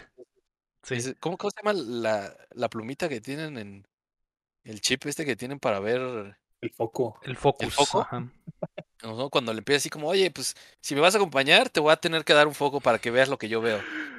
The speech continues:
Speaker 2: Entonces,
Speaker 1: Y
Speaker 2: hay
Speaker 1: re-
Speaker 2: como que esta parte de que le abre los ojos a, le va abriendo los ojos a las demás personas y todos creen que son dioses y a la mera hora no son dioses. Y
Speaker 1: Ujú.
Speaker 2: de repente matas a sus dioses, por así decirlo.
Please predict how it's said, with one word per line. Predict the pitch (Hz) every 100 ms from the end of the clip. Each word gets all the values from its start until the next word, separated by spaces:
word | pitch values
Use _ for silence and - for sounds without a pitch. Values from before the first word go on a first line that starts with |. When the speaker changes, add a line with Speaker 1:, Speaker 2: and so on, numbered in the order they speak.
| - _
Speaker 2:
Entonces, | 127 180 185
Speaker 1:
Y |
Speaker 2:
hay | 202
Speaker 1:
re- |
Speaker 2:
como | 208 202
que | 165
esta | 147 - -
parte | 196 -
de | 185 -
que | 113
le | 113
abre | 165
los | 165 127
ojos | 147 165 165
a, | 120 107 _ _ _ -
le | 117
va | 127
abriendo | 147 165
los | 131 131
ojos | 156
a | 139
las | 107
demás | 104 113 -
personas | 156 - 135 139
y | 117
todos | - 131
creen | 143 131
que | 135
son | 123 120
dioses | 113 113 117 110
y |
a | 104
la | 98
mera | 117 120
hora | 123
no | 120
son | 113 120
dioses. | 107 110 113 110 - - - 123
Y | 120
Speaker 1:
Ujú. |
Speaker 2:
de | 113
repente | 104 131 - 123 - -
matas | - 127 143 - 127
a | 110
sus | 107 107
dioses, | 120 127 131
por | 120 107
así | 104 127
decirlo. | 113 120 123 135 165